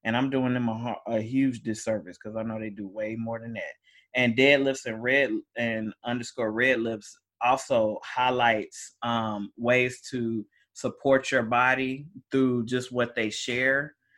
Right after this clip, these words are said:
So it's not, for me, it's not a specific, like, workout or this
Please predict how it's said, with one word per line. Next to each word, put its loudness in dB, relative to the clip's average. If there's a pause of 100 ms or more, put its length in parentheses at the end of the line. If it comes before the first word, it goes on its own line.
(120)
So 6
it's 2
not, 6
for -2
me, 2
it's 0
not 4
a -2
specific, -4
like, 0
workout 2
or -2
this -8